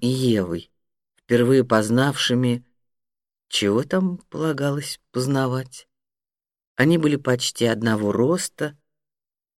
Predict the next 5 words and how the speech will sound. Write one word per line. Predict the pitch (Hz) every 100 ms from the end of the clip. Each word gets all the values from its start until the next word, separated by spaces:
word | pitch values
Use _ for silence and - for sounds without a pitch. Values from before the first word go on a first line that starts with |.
| _
Он | 226 214
был | 127 113
худ, | - - - 180 190 - - _ _ _ _ -
покат | 110 120 120 -
плечами | 101 98 - 131 160 156 147